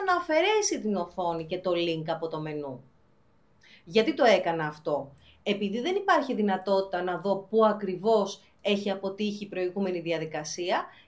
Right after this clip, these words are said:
και γιατί προτιμώ να τη διαγράψω και να την ξαναφτιάξω με ένα λίγο καλύτερο prompt,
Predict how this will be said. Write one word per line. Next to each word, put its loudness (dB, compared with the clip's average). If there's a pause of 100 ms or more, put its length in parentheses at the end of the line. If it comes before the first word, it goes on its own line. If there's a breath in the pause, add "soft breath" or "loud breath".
και -2
γιατί 2
προτιμώ -2
να 2
τη -6
διαγράψω 2
και -4
να 4
την -6
ξαναφτιάξω 0 (300 loud breath)
με 2
ένα 4
λίγο 0
καλύτερο 2
prompt, 2